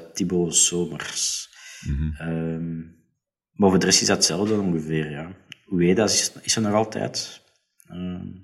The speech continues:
Speaker 1: een goeie spitske.
Speaker 2: Je zou interesse staan van, van wat de grotere ploegen, hè? De Japanner.
Speaker 1: Ja. Dat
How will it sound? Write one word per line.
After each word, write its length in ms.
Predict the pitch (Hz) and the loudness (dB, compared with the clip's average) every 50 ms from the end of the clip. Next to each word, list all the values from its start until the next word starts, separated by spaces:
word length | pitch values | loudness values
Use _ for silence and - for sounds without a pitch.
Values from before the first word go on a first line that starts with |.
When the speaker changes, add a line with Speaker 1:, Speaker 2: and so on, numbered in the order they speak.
| - 90 | -20 -20
Speaker 1:
een 80 | 90 90 | -14 -6
goeie 140 | - 104 101 | -2 2 2
spitske. 420 | - - 120 113 - - - - - - - - _ _ _ - _ _ - | 2 2 2 2 2 2 0 -6 -8 -10 -20 -20 _ _ _ -20 _ _ -10
Speaker 2:
Je 100 | - 87 | -6 -2
zou 180 | 85 90 87 | 0 2 4
interesse 440 | 90 90 85 87 - 98 98 - - | 4 2 2 2 2 0 2 2 0
staan 300 | - - - 92 92 95 | -2 0 2 4 4 4
van, 240 | 90 92 90 90 85 | 4 4 4 4 4
van 180 | - 92 85 82 | 4 2 2 4
wat 180 | 85 85 78 | 4 2 2
de 80 | 80 80 | 2 0
grotere 580 | 78 - - - - 90 92 95 90 - 85 82 | -2 -2 -4 0 6 8 8 8 6 6 0 2
ploegen, 400 | - - 85 82 80 78 82 73 | 4 6 4 6 6 4 2 2
hè? 60 | 95 127 135 135 | 2 2 0 -2
De 80 | - - - | -6 -8 -8
Japanner. 600 | - 95 - - 90 101 107 110 - - - - _ _ _ _ _ _ _ _ _ _ - | -8 -6 -4 -2 -4 -2 -2 -4 -6 -8 -18 -20 _ _ _ _ _ _ _ _ _ _ -8
Speaker 1:
Ja. 120 | - 175 151 | -6 -6 -4
Dat 100 | - | -6